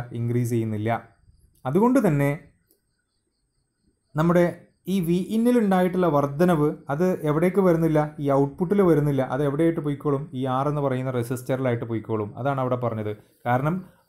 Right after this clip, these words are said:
ആ വർധനവിന് അനുസരിച്ചുള്ള കറണ്ട് എവിടെ എത്തുന്നില്ല? ഔട്ട്പുട്ടിൽ എത്തുന്നില്ല എന്നുള്ളത് കൊണ്ട്.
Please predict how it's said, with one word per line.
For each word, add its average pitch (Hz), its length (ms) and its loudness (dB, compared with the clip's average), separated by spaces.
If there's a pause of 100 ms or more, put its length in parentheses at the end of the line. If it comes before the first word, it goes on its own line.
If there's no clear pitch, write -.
ആ 151 40 2 (140)
വർധനവിന് 156 540 0 (140)
അനുസരിച്ചുള്ള 156 580 -2
കറണ്ട് 143 380 0
എവിടെ 151 200 0
എത്തുന്നില്ല? 143 360 0 (400)
ഔട്ട്പുട്ടിൽ 143 400 -2
എത്തുന്നില്ല 131 340 -2 (120)
എന്നുള്ളത് 113 340 -2
കൊണ്ട്. 107 200 -2